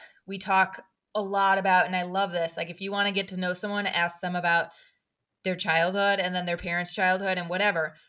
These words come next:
So after this all comes to a head and the house collapses and everything's broken and everyone has lost their gifts and their magic,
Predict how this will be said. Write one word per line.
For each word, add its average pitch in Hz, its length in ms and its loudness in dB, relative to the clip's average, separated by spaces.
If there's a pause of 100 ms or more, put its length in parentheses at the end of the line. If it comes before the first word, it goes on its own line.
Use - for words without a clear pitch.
(140)
So 190 160 0
after 202 440 4
this 185 400 -2
all 196 200 4
comes 208 280 -2
to 202 100 2
a 196 60 2
head 190 280 4
and 180 100 -2
the 175 60 -4
house 202 240 0
collapses 175 540 -2
and 180 120 -2
everything's 190 400 0
broken 185 460 -2
and 170 120 -4
everyone 185 240 0
has - 140 -10
lost 165 320 -2
their 175 120 -2
gifts 180 580 -2
and 175 140 -4
their 170 100 -6
magic, 185 680 -2